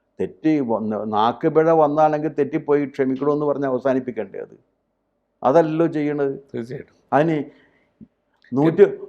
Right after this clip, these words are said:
Speaker 1: നൂറ്റി മുപ്പത് കൊല്ലങ്ങൾക്ക് മുൻപുണ്ടായിരുന്ന ഒരു ആ-, അതിൽ നിന്ന് മനുഷ്യർ മാറിയില്ലേ?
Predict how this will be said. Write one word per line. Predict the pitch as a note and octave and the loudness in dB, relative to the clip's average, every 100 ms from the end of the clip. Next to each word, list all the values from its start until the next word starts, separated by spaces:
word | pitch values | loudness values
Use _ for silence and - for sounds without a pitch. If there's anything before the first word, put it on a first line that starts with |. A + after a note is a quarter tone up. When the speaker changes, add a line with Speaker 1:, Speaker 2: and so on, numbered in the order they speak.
| A#2+ | 0
Speaker 1:
നൂറ്റി | B2+ C#3+ G3+ G3 G3 | 2 4 6 8 6
മുപ്പത് | F3 D3 - F#3+ | 4 0 4 6
കൊല്ലങ്ങൾക്ക് | F#3+ D#3+ D3+ D#3+ E3 E3 F3 | 6 4 4 0 0 -2 -4
മുൻപുണ്ടായിരുന്ന | D#3+ C3+ D3+ E3+ D#3+ D#3+ D#3 D#3+ | -2 -2 0 0 4 4 4 2
ഒരു | D#3+ | 2
ആ-, | D3 D3 C#3 | 2 2 -2
അതിൽ | B2+ E3+ | -4 0
നിന്ന് | G#3+ | 0
മനുഷ്യർ | G#3+ E3+ E3+ G#3+ | 0 -2 -2 -2
മാറിയില്ലേ? | A3 F#3 E3+ G#3 A#3+ A3+ A#3 D3 | 0 -2 -2 0 2 6 8 8